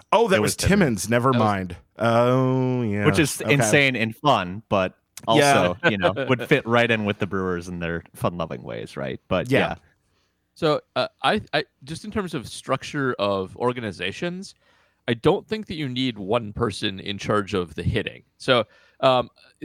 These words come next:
Speaker 3: when you, when you run into problems with splitting responsibilities, it, it's usually in an area where you do need some kind of executive to make a final decision. Uh, like, it, it ultimately, for a lot of things, some guy needs to be in charge. Somebody needs to sign off on player acquisitions.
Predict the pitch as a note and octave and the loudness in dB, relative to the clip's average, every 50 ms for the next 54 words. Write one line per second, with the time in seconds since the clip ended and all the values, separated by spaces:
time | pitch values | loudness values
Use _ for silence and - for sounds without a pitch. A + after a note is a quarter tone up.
0 | F3 - - D#3 D#3+ F3 F#3 F3+ F3 - _ _ _ - C#3+ - - D3+ E3 E3 | -12 -6 0 0 2 4 4 4 2 2 _ _ _ -12 -10 -4 -2 0 2 2
1 | F3 F3 F3 G3 G3+ G#3 F#3 F#3 - - C3 A#2+ A#2 B2+ B2 A#2+ A#2+ - - A#2 | 4 4 4 4 2 2 -2 -2 2 4 4 4 4 2 0 -2 -2 -4 -4 -4
2 | - - - - B2 A2+ A2+ G#2+ G#2 G2+ - A2 G#2 F#2+ - - G#2+ G2 F#2+ F#2+ | -6 -6 -4 -2 -2 -2 0 -2 -4 -4 -2 -2 -4 -4 -4 -4 -4 -4 -4 -4
3 | F#2+ F#2 F2 - F#2+ - _ _ _ _ _ _ - B2 - - D3+ D3+ D#3+ D#3+ | -6 -6 -8 -12 -14 -16 _ _ _ _ _ _ -10 -6 -2 0 0 2 2 2
4 | D3 C#3 C3 B2+ B2 - A2+ A2 A2+ A2 G#2 G2+ G#2+ G2 F#2 F#2 F#2 - A2 A2+ | 2 2 2 0 0 2 2 4 4 4 2 2 0 -2 -2 -4 -4 -2 -2 -2
5 | G#2+ G2+ F#2+ G2 G2 F#2+ - - - G#2 G2+ G#2+ - - G#2+ G#2+ G#2 G2 G2 G2 | -2 -4 -6 -6 -8 -10 -6 -4 -2 -2 -2 -2 -4 -2 -2 -2 0 -2 -4 -4
6 | F2 F#2+ G2 G#2 - A#2 G#2 G#2 G2+ - - - F#2 E2+ D#2 E2 E2+ - - G2+ | -4 -6 -6 -6 -6 -4 -4 -4 -4 -4 -6 -8 -8 -6 -4 -6 -4 -4 -6 -6
7 | - - G#2 A2 A#2 A#2+ A#2 C3 B2 - D#3+ D3+ C#3 F3 F#3+ G3+ G3 _ _ _ | -2 -2 -2 -2 -2 -4 -4 -6 -6 -4 -2 -2 -2 -2 -4 -6 -10 _ _ _
8 | _ _ _ - A#2+ B2+ - C#3 C#3 C3 B2 - B2 B2+ - - - C#3+ D3 - | _ _ _ 0 0 2 2 2 2 0 0 -2 -2 -4 -2 0 0 0 0 0
9 | D3 C#3 C3+ B2+ A#2+ A#2 - - - - - A#2+ A2 G#2 G#2 G#2 G#2+ G2+ - G2+ | 0 0 2 4 4 4 2 0 -4 -4 0 0 2 4 2 2 2 -2 -4 -6
10 | F#2+ F2+ - - - - - - D3+ C3 B2 A#2+ A#2 G#2+ G#2+ G2+ G2 G2 - - | -8 -8 -12 -14 -12 -4 0 2 2 2 2 2 2 2 2 0 -4 -10 -12 -14
11 | - - F#2+ F2+ E2+ E2 - - - - - - A#2+ B2 A#2+ A#2 A2 G#2 - - | -10 -8 -6 -6 -6 -8 -12 -14 -14 -10 -6 -6 -4 -2 -2 -4 -4 -6 -10 -14
12 | G#2 - - A2 G#2 G#2 G2+ G2 G2 - - F2 E2+ - - D#3 D3+ C#3 A#2+ G#2+ | -6 -2 0 0 0 0 -2 -2 -2 -2 -4 -4 -2 0 2 4 4 4 4 2
13 | - - E2+ F#2 F#2 F2+ - - A#1+ - - | -2 -8 -12 -12 -12 -12 -12 -16 -18 -20 -20